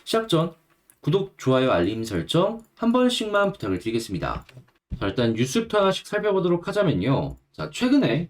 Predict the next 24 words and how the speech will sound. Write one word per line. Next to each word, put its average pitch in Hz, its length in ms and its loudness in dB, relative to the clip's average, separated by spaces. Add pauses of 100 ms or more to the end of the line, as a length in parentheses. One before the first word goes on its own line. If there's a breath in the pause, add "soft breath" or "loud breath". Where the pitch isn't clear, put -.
어떤 254 400 4
일이 233 400 2
있었죠? 101 580 -4 (240 soft breath)
이 98 120 -2
서정진 208 640 0
회장이 160 680 0 (280 soft breath)
다시 151 340 2
셀트리온의 180 800 2
씨이오로 208 540 2
복귀하는 240 600 0
모습이 139 420 2
보여졌었고, 104 880 -2 (320)
중간에 139 840 0
뭐 156 180 -8
신고 277 420 4
관련해가지고 139 920 2
여러 104 200 0
가지 104 480 -2 (200)
그냥 117 80 -6
가볍게 202 380 0
지나갈 151 320 4
수 175 100 -2
있는 151 220 4
일, 92 280 -2